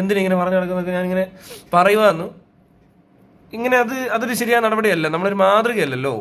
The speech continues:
എന്തെങ്കിലും പ്രശ്നം ഉണ്ടെങ്കിൽ അപ്പം കേസ് കൊടുക്കണമെന്ന് ഞാൻ പറയും. അപ്പം തന്നെ കൊടുത്താൽ മെഡിക്കൽ അടക്കമുള്ള സാധനങ്ങൾ തെളിവായിട്ട്, അല്ലെങ്കിൽ വേണ്ട അന്നത്തെ ആ സിറ്റുവേഷനിൽ അവിടെ തെളിവുകൾ ഒരുപാട് പോലീസിന് ഈസിയാണ്. അതുകൊണ്ട് പറയുന്ന ഇത്, ഇതൊരു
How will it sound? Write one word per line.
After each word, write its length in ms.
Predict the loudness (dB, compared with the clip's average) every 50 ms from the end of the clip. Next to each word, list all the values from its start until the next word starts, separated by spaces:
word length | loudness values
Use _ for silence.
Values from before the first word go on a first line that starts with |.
| -8 -12 -18 -20 -20 -20 _ _ _ _ -20 -20 -20 _ _ _ _ _ _ -4 -4
എന്തെങ്കിലും 300 | 0 0 0 0 2 0
പ്രശ്നം 180 | 0 0 2
ഉണ്ടെങ്കിൽ 180 | 2 2 2 2
അപ്പം 160 | 2 0 0 2
കേസ് 160 | 2 -2 -2 -2
കൊടുക്കണമെന്ന് 340 | -2 -2 -2 -2 0 0 0
ഞാൻ 80 | -2 -2
പറയും. 200 | -4 -8 -8 -12 -18 -20 -20 -20 -20 -20 -20 -20 -8 _ -8
അപ്പം 180 | -2 0 -2 2 2
തന്നെ 160 | 2 4 4 4 4
കൊടുത്താൽ 320 | 2 2 4 4 4 4 2 -2 -10 -12 -6 -2
മെഡിക്കൽ 280 | -2 -2 0 2 2 2
അടക്കമുള്ള 320 | 2 2 2 2 0 0 2 2
സാധനങ്ങൾ 280 | 2 2 2 2 0 0 -2
തെളിവായിട്ട്, 400 | 0 2 2 2 2 0 -4 -10 -10 -14 -20 -20 -20 -20 -20 -20 -20 -14 _ -2
അല്ലെങ്കിൽ 240 | 0 0 2 4 4 4
വേണ്ട 120 | 4 4 2 2
അന്നത്തെ 260 | 2 0 -2 0 2 0
ആ 20 | 2 0
സിറ്റുവേഷനിൽ 340 | -2 0 -2 -2 0 0 0 0
അവിടെ 140 | 0 -2 -2 -2
തെളിവുകൾ 280 | -2 0 0 2 2 2
ഒരുപാട് 300 | 4 4 4 4 4 2 0 -4
പോലീസിന് 320 | -4 -2 -2 -2 -2 -2 -2 -2
ഈസിയാണ്. 320 | -4 -2 -4 -4 -4 -6 -14 -20 -20 _ _ -20 -20 -20 -20 -20 -6 -4 0
അതുകൊണ്ട് 300 | 2 4 4 4 4 4 2 2
പറയുന്ന 300 | 2 2 0 2 2 0 0
ഇത്, 120 | 0 -4 -10 -14 -20 -20 _ _ _ -8
ഇതൊരു 180 | -6 -4 -4 -2